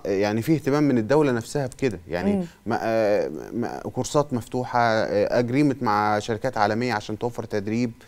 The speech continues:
Speaker 2: مم.
Speaker 1: آه، برامج لتأهيل الناس فيها، آه، تخصصات ال-، آه، الذكاء الاصطناعي أو ال إيه آي اتفتحت في جامعات كتير جدا دلوقتي، وكل
Speaker 2: مم.
Speaker 1: ما، يعني كل شوية هتلاقي في، آه، ك-، آه، كليات تكنولوجيا المعلومات بتزود التخصص ده، لأن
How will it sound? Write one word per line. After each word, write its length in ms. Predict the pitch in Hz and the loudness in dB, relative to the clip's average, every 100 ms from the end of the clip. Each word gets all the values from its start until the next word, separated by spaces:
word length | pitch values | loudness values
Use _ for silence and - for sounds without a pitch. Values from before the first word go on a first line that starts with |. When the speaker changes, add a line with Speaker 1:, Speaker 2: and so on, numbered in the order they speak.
| - - | -20 -6
Speaker 2:
مم. 240 | 190 175 160 | -4 -4 -2
Speaker 1:
آه، 380 | 113 110 110 110 | 2 4 4 4
برامج 480 | 110 127 147 156 123 | 6 8 8 6 2
لتأهيل 440 | 113 - 127 143 | 0 0 0 2
الناس 300 | 131 131 135 | 2 2 -2
فيها، 380 | - 135 127 131 127 - - - | -2 0 0 -4 -10 -20 -16 -10
آه، 40 | |
تخصصات 560 | 107 - 127 - 160 160 | -6 -6 -6 0 2 4
ال-، 280 | 143 120 113 110 | 4 2 2 4
آه، 760 | 107 107 101 101 92 82 76 | 4 6 4 2 -2 -4 -8
الذكاء 440 | 101 107 104 135 131 | -6 -4 -2 2 2
الاصطناعي 500 | 123 131 135 117 90 | 2 0 2 2 2
أو 160 | 107 | 2
ال 80 | 113 | 2
إيه 260 | 127 107 123 | 2 4 4
آي 100 | 120 - - - | 2 -8 -20 -12
اتفتحت 460 | 107 - 151 - - | -10 -2 -2 -2 -2
في 100 | 113 | 0
جامعات 280 | 110 123 | 2 0
كتير 240 | - - 117 | -2 -6 -2
جدا 260 | 120 113 | -2 -4
دلوقتي، 460 | 104 101 101 76 117 | -6 -2 -2 -2 -6
وكل 240 | 95 185 | -2 2
Speaker 2:
مم. 80 | 135 | 2
Speaker 1:
ما، 60 | 135 - | 0 -2
يعني 300 | 104 104 101 - - | -4 -4 -6 -14 -4
كل 200 | 139 147 | 0 2
شوية 200 | - 143 | 4 2
هتلاقي 300 | 135 131 139 | 2 0 0
في، 100 | 135 123 - | 0 -6 -6
آه، 40 | 82 - - | -10 -6 -6
ك-، 120 | - | -6
آه، 360 | 50 - - | -6 -8 -10
كليات 340 | 80 117 135 - | -6 -2 -2 -2
تكنولوجيا 300 | 131 131 127 | -6 -4 -2
المعلومات 260 | 113 120 | -2 -2
بتزود 300 | 110 120 131 - | 0 2 2 -2
التخصص 480 | - - 127 120 | -12 -8 -8 -8
ده، 180 | 107 123 | 0 2
لأن 340 | 123 120 120 | 2 0 -2